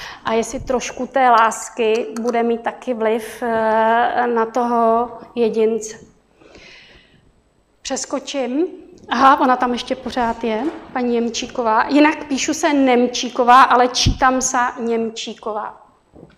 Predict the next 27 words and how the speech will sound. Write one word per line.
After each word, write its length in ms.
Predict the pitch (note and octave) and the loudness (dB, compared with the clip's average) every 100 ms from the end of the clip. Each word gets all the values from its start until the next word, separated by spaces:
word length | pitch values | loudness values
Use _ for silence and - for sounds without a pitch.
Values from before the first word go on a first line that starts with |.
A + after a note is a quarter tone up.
| _ _ - - | _ _ -12 -2
A 240 | A#3 - - - - - | -2 -2 -8 -18 -18 -20
k 60 | - | -4
tomu 280 | C4+ D4 | 0 2
stresu 600 | E4+ - C#4 C4+ - C#4+ | 0 -4 -4 -4 -2 -2
bych 280 | B3+ A#3+ C#4 | -2 -4 -6
chtěla 320 | - C#4+ C#4+ | -4 0 0
říct, 340 | C#4+ C4 B3+ A#3+ | 0 -4 -8 -6
že, 220 | D4+ D4 - - - - | -2 -4 -6 -20 -20 -14
eh, 500 | - A#3+ B3 A#3+ A#3+ B3+ B3+ - - _ - | -2 2 4 2 0 -2 -10 -18 -20 _ -4
ta 220 | B3+ B3 | -2 -2
kontrola 1040 | - C#4+ C#4+ C#4+ E4+ E4+ A#3+ A3 - - - | -2 0 2 2 2 4 4 4 -2 -16 -6
sebe 380 | - - B3+ C#4+ | 2 4 4 8
sama, 600 | - - D4 G#3+ G3+ - - - - - | 10 10 6 0 -6 -16 -20 -20 -20 -2
toho 540 | C4+ C4 D4 C#4+ B3+ | 0 4 6 6 4
vyhodnocení, 1000 | A3+ C4 D#4+ C#4+ C#4 C#4 C#4 C4 A#3+ A3+ | 0 0 0 0 -2 -2 -2 -2 -2 -4
co 180 | A3+ C4+ | -4 -8
se 220 | - C#4 | -6 -4
děje, 320 | B3 A#3 A#3 | -2 -2 0
je 140 | B3+ B3+ | -2 -2
důležité 540 | B3+ C4+ C#4 C#4+ C#4+ | -4 -4 -6 -4 -4
proto, 600 | C#4+ A#3 A3+ - G#3 G#3 - - - - | -4 -8 -8 -8 -8 -8 -14 -20 -20 -20
že 140 | - C4 | -8 -2
nás 220 | C4+ C4+ | 0 0
opravdu 540 | C#4 D#4 E4 C#4+ C4+ | -4 -2 -2 0 -2
nezasahují 720 | B3+ A#3+ C4 - C4 A#3 C4 A#3+ | -2 -2 -4 -4 -4 -4 -6 -6
ty 160 | C4 | -6
věci, 640 | A3+ A#3 A#3 - G#3 - | -4 -4 -4 -8 -8 -8